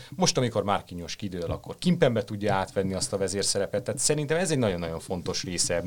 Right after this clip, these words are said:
ennek a játéknak. Más kérdés, hogy amit felvetette, hogy ez mennyire, mennyire illik ehhez a kerethez, vagy, vagy adott esetben talán még degradáló is lehet, eh, az, az tény, de ha sikeres,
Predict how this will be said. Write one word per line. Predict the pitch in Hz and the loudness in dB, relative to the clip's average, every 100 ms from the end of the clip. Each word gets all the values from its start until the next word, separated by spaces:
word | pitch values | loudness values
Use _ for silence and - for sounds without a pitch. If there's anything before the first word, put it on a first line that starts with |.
| - | -4
ennek | 131 98 98 - | -2 0 0 0
a | |
játéknak. | 90 104 - 151 156 151 - 131 - 113 | 0 0 0 -4 -2 -4 -6 -12 -10 0
Más | 120 143 - | 4 4 4
kérdés, | 123 120 | 0 0
hogy | 117 | 0
amit | 104 95 | 0 0
felvetette, | 120 127 123 123 - | 4 4 6 2 2
hogy | 98 | -2
ez | 92 | 0
mennyire, | 113 143 131 107 110 - - - - - - - - | 0 2 4 4 2 -10 -20 -20 -20 -20 -20 -20 -6
mennyire | 104 117 127 117 110 104 104 101 - | 2 4 6 8 8 8 8 4 4
illik | 143 120 113 | 4 6 6
ehhez | 107 95 | 6 4
a | 92 | 2
kerethez, | - 92 101 - 120 117 | 0 2 2 2 2 2
vagy, | 101 95 90 | 2 2 2
vagy | 98 95 92 - - - - | -2 -2 -4 -12 -10 -8 2
adott | 120 123 - | 6 6 8
esetben | 123 123 107 98 | 8 8 6 6
talán | 117 107 | 6 8
még | 101 92 | 4 4
degradáló | 113 113 110 95 92 92 | 6 8 8 6 4 2
is | 110 | -2
lehet, | 104 87 98 - - | 0 2 0 -2 -6
eh, | - 113 107 107 101 - - | -4 0 4 4 2 -2 -8
az, | 110 - - 147 - | -6 -2 -4 -4 -8
az | 120 - | -6 -2
tény, | 113 95 113 | -2 0 2
de | 104 | 4
ha | 104 | 4
sikeres, | - 139 139 143 - | 2 2 6 6 4